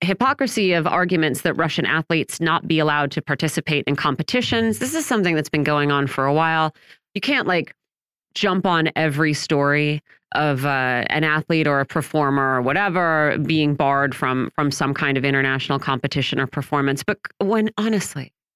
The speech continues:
I mean, th-, this is even being discussed without any discussion of what this would mean for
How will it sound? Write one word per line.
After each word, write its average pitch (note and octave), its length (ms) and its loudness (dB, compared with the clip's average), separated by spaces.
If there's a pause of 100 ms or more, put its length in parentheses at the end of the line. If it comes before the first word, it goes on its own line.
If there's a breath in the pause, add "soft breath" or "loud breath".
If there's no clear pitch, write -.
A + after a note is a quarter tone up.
(420)
I G#3 80 2
mean, F#3 400 2 (880)
th-, A3 220 0
this B3 240 0
is B3+ 160 2
even E4+ 280 2
being B3 220 2
discussed D#3 680 -4 (360)
without F#3+ 380 2
any B3+ 220 2
discussion F3+ 580 0
of C#3+ 220 0
what D#3+ 220 0
this F#3+ 200 -2
would E3+ 140 0
mean D#3 240 2
for C#3 340 0